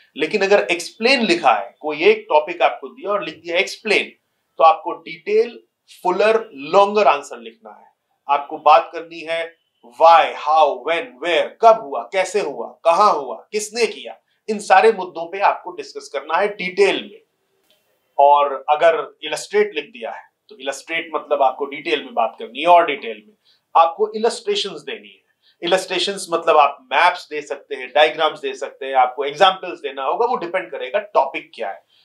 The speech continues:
तो, अ, friends, आप लोग को ध्यान रखना होगा कि सबसे पहले क्वेश्चन समझने हैं, अ, क्या आपसे पूछा जा रहा है, क्योंकि उसी mindset से examiner बैठेगा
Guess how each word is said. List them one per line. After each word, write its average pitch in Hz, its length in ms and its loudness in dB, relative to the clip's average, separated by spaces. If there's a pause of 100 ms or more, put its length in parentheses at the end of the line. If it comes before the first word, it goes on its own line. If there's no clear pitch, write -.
(520)
तो, 233 260 8
अ, 170 280 4
friends, 226 480 0
आप 160 200 4
लोग 185 180 -4
को 185 160 -6
ध्यान 143 300 0
रखना 151 260 -4
होगा 160 320 2
कि 170 420 -6
सबसे 156 420 -2
पहले 170 340 -4
क्वेश्चन 175 460 -2
समझने 123 460 -10
हैं, 147 220 -4 (420)
अ, 135 480 4
क्या 220 180 6
आपसे 175 300 4
पूछा - 360 -10
जा 117 180 -4
रहा 113 120 -4
है, 165 120 0
क्योंकि 190 560 -14
उसी 202 300 -10
mindset 170 440 -2
से 190 120 -8
examiner 139 440 -2
बैठेगा 113 440 -4